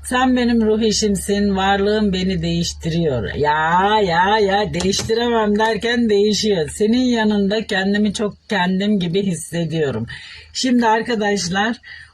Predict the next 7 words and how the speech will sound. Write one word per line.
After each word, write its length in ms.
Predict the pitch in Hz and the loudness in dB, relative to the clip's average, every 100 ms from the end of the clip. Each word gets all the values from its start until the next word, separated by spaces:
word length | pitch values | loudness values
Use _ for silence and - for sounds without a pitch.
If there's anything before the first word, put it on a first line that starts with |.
| _ | _
burada 400 | 185 254 226 214 | -4 -2 0 0
bir 240 | 240 233 | 0 0
değişim, 580 | 208 240 247 220 226 208 | 0 0 0 0 2 2
dönüşüm 500 | 226 240 240 220 202 | 2 2 0 0 -2
söz 360 | 190 262 247 - | -2 -4 -4 -4
konusu. 760 | 247 247 247 - 233 254 226 - _ _ - 175 | -4 0 0 -2 -2 -2 -2 -8 _ _ -12 -4
Dişil 500 | 226 220 247 254 220 | -2 0 -2 -2 -4